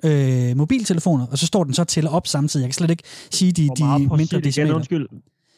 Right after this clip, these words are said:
Speaker 1: Der er solgt, øh, solgt fem, en, øh, fem, over fem millioner, øh, mobiltelefoner i dag.
Speaker 2: Bare
Speaker 1: Der
Speaker 2: i dag.
Speaker 1: er, øh, der er født, øh, tre hundrede enogfyrre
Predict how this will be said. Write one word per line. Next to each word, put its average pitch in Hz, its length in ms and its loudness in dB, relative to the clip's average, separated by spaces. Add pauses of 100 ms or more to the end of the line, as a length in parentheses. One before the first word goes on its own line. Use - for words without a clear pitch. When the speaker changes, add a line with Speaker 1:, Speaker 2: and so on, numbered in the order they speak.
(160)
Speaker 1:
Der 180 40 0
er - 20 4
solgt, 208 240 0
øh, 170 320 4
solgt 196 240 0
fem, 214 200 2
en, 165 180 2
øh, 156 360 2
fem, 185 260 -2
over 202 160 2
fem 214 140 -2
millioner, 185 380 2 (120)
øh, 156 240 2
mobiltelefoner 165 540 0
i 151 60 -2
dag. 196 320 -2 (600)
Speaker 2:
Bare 135 100 -8
Speaker 1:
Der 170 100 2
Speaker 2:
i - 40 -10
dag. 165 80 2
Speaker 1:
er, 147 460 4
øh, 143 100 2
der 156 60 2
er 151 80 2
født, 202 340 0
øh, 151 240 2
tre 226 240 -2
hundrede 196 280 2
enogfyrre 190 680 2